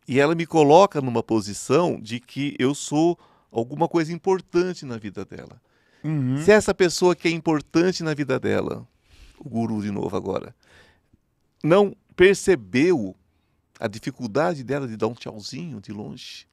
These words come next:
Speaker 1: aí ela se sente menor ainda.
Speaker 2: Hum.
Speaker 1: Mas é ela, é esta pessoa,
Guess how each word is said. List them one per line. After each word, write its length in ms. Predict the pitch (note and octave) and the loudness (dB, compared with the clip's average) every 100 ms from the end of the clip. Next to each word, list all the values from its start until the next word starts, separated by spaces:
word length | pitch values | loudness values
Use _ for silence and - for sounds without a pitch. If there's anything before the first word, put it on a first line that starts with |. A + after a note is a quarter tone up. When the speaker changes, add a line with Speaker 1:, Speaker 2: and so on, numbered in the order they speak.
| _ _ _ _ _ _ _ _ _ _ _ _ _ _ _ | _ _ _ _ _ _ _ _ _ _ _ _ _ _ _
Speaker 1:
aí 140 | A2+ C3+ | -6 -6
ela 120 | C#3+ | -6
se 140 | C3+ | -10
sente 340 | B2 B2 A#2+ - | -8 -8 -10 -12
menor 500 | B2+ C#3 G#2+ B2 C3 | -10 -6 -4 -4 -6
ainda. 340 | G2+ G2 - _ _ _ - | -12 -14 -20 _ _ _ -14
Speaker 2:
Hum. 320 | F2+ F2 F2 - _ _ _ _ _ _ _ | -12 -12 -14 -20 _ _ _ _ _ _ _
Speaker 1:
Mas 220 | A2 B2 | -4 0
é 200 | D3+ D#3+ - | 0 -2 0
ela, 440 | C#3 D3+ G#2 - - _ _ _ _ _ _ | 2 2 0 -6 -14 _ _ _ _ _ _
é 80 | A2+ | -4
esta 200 | A2+ - | -4 -4
pessoa, 520 | C#3+ E3 - A#2 G2 | -10 -10 -6 -8 -8